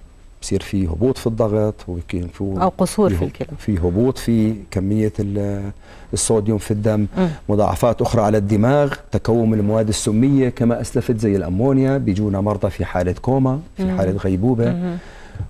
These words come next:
Speaker 1: ومضاعفات أخرى لا تقل خطورة اللي هي أهمها وأكثرها شيوعًا تراكم السوائل في البطن.
Speaker 2: أوه.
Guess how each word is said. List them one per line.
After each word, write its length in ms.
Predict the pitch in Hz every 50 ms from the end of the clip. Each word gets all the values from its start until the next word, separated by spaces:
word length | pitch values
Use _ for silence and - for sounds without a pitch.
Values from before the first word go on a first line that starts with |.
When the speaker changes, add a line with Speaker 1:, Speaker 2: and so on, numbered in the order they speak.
| - - -
Speaker 1:
ومضاعفات 920 | 151 175 208 202 202 180 156 147 165 165 139 147 139 - 185 175 - -
أخرى 440 | 214 180 - - 135 135 143 160 156
لا 140 | 151 151 151
تقل 460 | - 135 - - 143 139 147 156 - - -
خطورة 460 | - - 147 - 160 165 165 147 135 - 135
اللي 320 | 139 160 160 135 104 98
هي 440 | 98 110 113 113 120 123 139 180 - - - - - 120
أهمها 400 | 107 131 143 135 117 117 120 123
وأكثرها 480 | 117 - - 101 - - 120 113 110
شيوعًا 440 | 101 - - 117 117 110 104 110 107 -
تراكم 440 | 110 95 107 120 120 - - 110 113
السوائل 560 | 101 - - 110 113 131 165 220 - 95 87
في 100 | - -
البطن. 340 | 87 85 87 82 - - -
Speaker 2:
أوه. 320 | 190 175 165 156 156